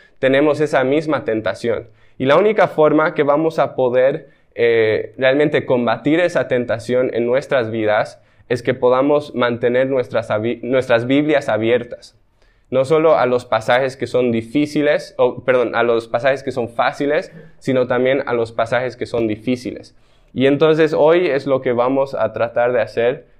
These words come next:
es mirar un pasaje que, que tal vez es difícil, pero que es necesario para nuestras vidas. Si recuerdan, el,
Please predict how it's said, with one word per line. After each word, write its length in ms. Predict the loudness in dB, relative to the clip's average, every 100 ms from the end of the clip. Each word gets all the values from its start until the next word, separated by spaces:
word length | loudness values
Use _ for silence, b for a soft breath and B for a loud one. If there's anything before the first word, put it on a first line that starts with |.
| b
es 200 | -8 -4
mirar 500 | 0 2 2 0 -8
un 440 | -4 -2 -2 -6 -6
pasaje 580 | -6 -2 -2 0 -2 0
que, 260 | -4 -2
que 100 | -6
tal 200 | 0 2
vez 180 | 2 0
es 120 | 0
difícil, 640 | -2 -2 -2 0 0 -2 0
pero 220 | -2 0
que 80 | -2
es 100 | -2
necesario 640 | -4 -6 -2 0 0 -2
para 200 | -4 -4
nuestras 400 | -6 -6 -6 -4
vidas. 400 | -4 -6 -8 -18 _ _ _ _ _ _ _ _ B B B B B
Si 160 | 0 4
recuerdan, 680 | 4 6 6 6 4 0 0
el, 720 | 2 2 2 2 -2 -6